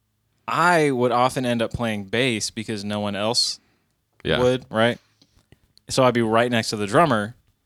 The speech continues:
Speaker 1: and those washy cymbals just destroy your ears.
Speaker 2: Yeah, they
Speaker 1: Even
Speaker 2: do.
Speaker 1: though the dry ones are louder, but they go away.
Speaker 2: Yeah.
Speaker 1: The washy ones just, like,
Speaker 2: And they have less of those really harsh tones.
Speaker 1: Yeah.
Speaker 2: Like, the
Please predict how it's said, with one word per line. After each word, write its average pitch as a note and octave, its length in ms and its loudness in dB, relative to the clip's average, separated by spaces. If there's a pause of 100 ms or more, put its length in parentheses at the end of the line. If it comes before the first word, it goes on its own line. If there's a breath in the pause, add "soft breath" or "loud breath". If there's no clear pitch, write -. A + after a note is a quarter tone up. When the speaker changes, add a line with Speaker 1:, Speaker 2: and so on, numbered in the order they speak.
(580)
Speaker 1:
and A#2 360 0
those B2 240 2
washy D#3+ 480 4
cymbals C3+ 440 0
just - 260 -6
destroy C3+ 560 4
your G#2 220 -2
ears. G2 280 -6
Speaker 2:
Yeah, E2 140 4 (760)
they F#2 100 4
Speaker 1:
Even - 160 4
Speaker 2:
do. A#3+ 40 4
Speaker 1:
though G3+ 180 6
the C#3+ 160 2
dry C#3 380 2
ones G3 260 2
are C3 140 4
louder, B2+ 440 2
but D3 200 -2
they C#3 120 2
go C#3+ 260 6
away. A2+ 540 0
Speaker 2:
Yeah. D#2+ 240 2 (600)
Speaker 1:
The A#2+ 100 0
washy F#3+ 460 2
ones C#3+ 240 2
just, B2+ 200 0
like, A2+ 220 -2 (240)
Speaker 2:
And G#2 80 2
they G#2+ 100 4
have G#2+ 220 2
less A#2+ 280 4
of G#2 100 0
those F#2+ 220 4 (120)
really G2+ 320 6
harsh G2 540 2
tones. D#2 420 -4
Speaker 1:
Yeah. G#2 200 -6 (440 loud breath)
Speaker 2:
Like, F2+ 300 0
the F2+ 340 2